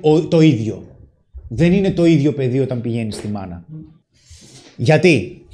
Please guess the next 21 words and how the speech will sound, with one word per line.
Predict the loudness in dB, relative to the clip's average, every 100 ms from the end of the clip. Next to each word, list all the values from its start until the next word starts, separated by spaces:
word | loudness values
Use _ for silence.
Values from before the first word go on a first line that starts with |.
| -4
Γιατί | 0 2 2
σου | 4
λέει | 4 6
ότι | 6 6 4 6
εγώ | 8 8 6 2 -10 -20 _ -4
πήγα | 4 6 8 6 4 0 -10 -20 -20 -20 _ _ _ -18 0
τη | 4
βόλτα | 6 6 6 6
μου, | 4 2 -2 -14 _ _ _ -20 -8
ε, | 2 4 4 6
αντράκι, | 6 6 4 0 -6 -8 _ _ _
έγινα | 0 4 4
ανεξάρτητος. | 2 4 4 4 2 -2 -4 -8 -16 _ _ _ _ _ _ _
Και | 4
γυρνάει | 6 6 4 4 4 4 4
πίσω | 4 4 2
το | -2
παιδί. | -4 -4 -4
Πρόσεξε. | 0 4 4 4 -2 -4 -8 -12 _ _ _ _ _ _ _ _ -6
Γυρνάει | 2 4 6 4 4 6
πίσω. | 4 4 -2 -8